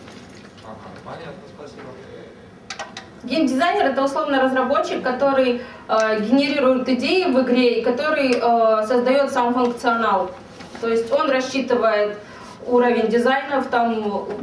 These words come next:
Speaker 2: дизайн уровень, уровней, он рассчитывает, на каком ранге репутации вам будет доступен тот же предмет, он рассчитывает, сколько эта репутация будет стоить в деньгах, условно, если вы будете прокачивать. А, это всё делается геймдизайнерами.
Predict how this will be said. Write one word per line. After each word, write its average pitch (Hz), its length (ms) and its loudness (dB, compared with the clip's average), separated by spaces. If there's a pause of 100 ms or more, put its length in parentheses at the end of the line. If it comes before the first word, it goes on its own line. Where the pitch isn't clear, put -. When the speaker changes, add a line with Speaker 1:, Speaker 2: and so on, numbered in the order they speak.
Speaker 2:
дизайн 233 400 0
уровень, 247 520 2 (320)
уровней, 269 540 0 (220)
он 254 200 2
рассчитывает, 226 840 0
на 226 160 0
каком 240 520 2
ранге 233 380 2
репутации 233 560 0
вам 226 160 2
будет 220 240 0
доступен 226 460 0
тот 226 200 2
же 220 100 0
предмет, 220 520 0
он 247 140 0
рассчитывает, 233 540 0
сколько 240 340 2
эта 220 400 2
репутация 220 560 0
будет 214 280 0
стоить 285 460 2
в 247 40 -2
деньгах, 254 500 2
условно, 226 420 0
если 220 240 -2
вы 214 60 4
будете 208 320 -4
прокачивать. 208 640 -4 (500)
А, 196 240 2
это - 160 0
всё 285 180 -4
делается 254 360 2
геймдизайнерами. 196 800 -2